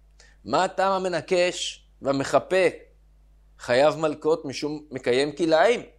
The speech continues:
שרבי עקיבא אומר, אף המקיים. עצם זה שהאדם בשדה שלו יש כלאיים והוא יודע מזה והוא משאיר את הכלאיים, על זה לבד הוא לוקה.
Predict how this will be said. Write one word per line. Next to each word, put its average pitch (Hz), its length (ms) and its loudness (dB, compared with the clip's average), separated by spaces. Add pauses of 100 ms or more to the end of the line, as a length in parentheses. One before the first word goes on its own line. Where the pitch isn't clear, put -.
(720)
שרבי 110 380 0
עקיבא 233 360 0
אומר, 226 420 0 (720)
אף 139 240 -2
המקיים. 120 580 -6 (480)
עצם 202 300 -10
זה 196 100 -6
שהאדם 139 540 0
בשדה 127 360 -4
שלו 151 240 0
יש 151 180 0
כלאיים 135 260 2
והוא 131 140 0
יודע 143 300 6
מזה 123 280 -4
והוא 120 140 -6
משאיר 190 340 -2
את 226 100 0
הכלאיים, 156 600 2 (200)
על 127 160 -4
זה 135 100 2
לבד 117 280 0
הוא 104 80 -8
לוקה. - 200 -12